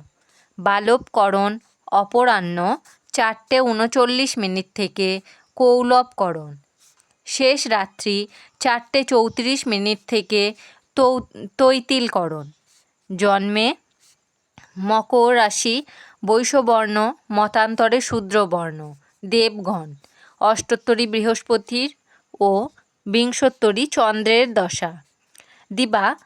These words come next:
দুটো তেত্রিশ মিনিট থেকে রাক্ষসগণ, অষ্টোত্তরী রাহুর ও বিংশোত্তরী মঙ্গলের দশা।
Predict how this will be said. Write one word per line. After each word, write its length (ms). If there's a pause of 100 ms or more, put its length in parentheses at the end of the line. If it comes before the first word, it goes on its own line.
(140)
দুটো 340
তেত্রিশ 640
মিনিট 340
থেকে 460 (480)
রাক্ষসগণ, 1000 (260)
অষ্টোত্তরী 800
রাহুর 540 (340)
ও 140
বিংশোত্তরী 720
মঙ্গলের 720
দশা। 420